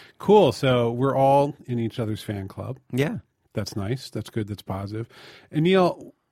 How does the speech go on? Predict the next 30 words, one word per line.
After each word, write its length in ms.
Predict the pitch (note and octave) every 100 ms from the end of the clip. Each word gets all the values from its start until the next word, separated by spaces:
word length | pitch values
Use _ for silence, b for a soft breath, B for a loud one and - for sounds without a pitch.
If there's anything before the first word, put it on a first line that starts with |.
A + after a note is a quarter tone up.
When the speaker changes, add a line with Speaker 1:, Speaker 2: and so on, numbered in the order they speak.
| _ _ -
Speaker 1:
every 200 | G#3 B3
time, 220 | - G3+
I've 140 | E3+ -
heard 180 | B3
you 120 | D#3+ C3+
on 80 |
many 180 | B2 B2
podcasts, 560 | A2+ C3 B2 C3+ G#2+ -
and 80 | A#2+
everybody 320 | C3+ C3 B2
Speaker 2:
Mm. 40 |
Speaker 1:
is 120 | A#2 A2
like, 260 | A2 G#2 b b b b
"What 240 | - F3+ C#4
do 60 | C4
you 200 | G#3 D#3+
actually 520 | C3+ C3 - B2+ A2+
do?" 400 | G2+ G2 E2 -
Speaker 2:
Yeah, 160 | A#2 G#2+
yeah, 220 | G#2 F#2+
yeah. 60 | F#2
Speaker 1:
Okay, 140 | C#3 -
I'm 160 | D#3+ G#3+
gonna 160 | G#3+
tell 200 | F#3 E3+
people 260 | D3+ C#3+ B2
what 140 | A#2+
you 100 | A2+
do. 240 | G#2 G2+ -
Speaker 2:
Uh-oh. 380 | C3 C#3 G2 F#2